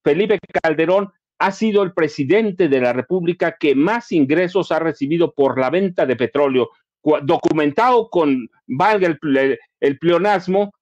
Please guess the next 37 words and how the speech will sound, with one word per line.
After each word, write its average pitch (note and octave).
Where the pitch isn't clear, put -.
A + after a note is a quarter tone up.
y C#3
la C#3
cacofonía, D#3+
con D#3
documentos F3+
de D#3
la C#3
Secretaría C#3
de F3+
Hacienda F3+
y C3
del B2+
Banco F3+
de F3
México, F#3
cuatrocientos D3+
mil G#3
millones F#3+
de F3+
dólares, F#3+
y D3+
además D3
de E3+
la D3+
deuda, F#3+
este, C3+
que C#3
dejó C3
en F3+
cinco G3
billones, F#3+
el D#3
gobierno A#3
de D#3
Peña, D#3+
Calderón, C#3+
eh, C3+